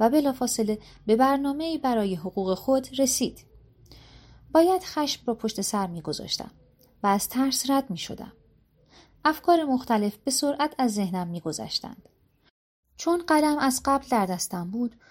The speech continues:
شروع کردم به ریختن اعداد تقریبی به روی کاغذ. داشتم کاری را می‌کردم که فکر می‌کردم نمی‌توانم انجام دهم. نان از روی همان صفحات چرک نویس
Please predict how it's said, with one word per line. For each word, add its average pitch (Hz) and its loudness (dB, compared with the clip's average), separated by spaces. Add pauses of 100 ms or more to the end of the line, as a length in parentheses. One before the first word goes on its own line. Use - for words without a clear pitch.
(220)
شروع 339 2
کردم 262 2
به 196 0
ریختن 180 -2
اعداد 202 -2
تقریبی 254 -2 (300)
به 262 6
روی 226 2
کاغذ. - -8 (1600)
داشتم 339 2
کاری 311 -2
را 269 2
می‌کردم 196 -4 (260)
که 311 -2
فکر 339 0
می‌کردم 254 0 (240)
نمی‌توانم 214 -2
انجام 165 -10
دهم. 165 -10 (1080)
نان 359 2
از 269 2
روی 262 4
همان 254 2
صفحات 185 -4
چرک 185 -6
نویس 269 -2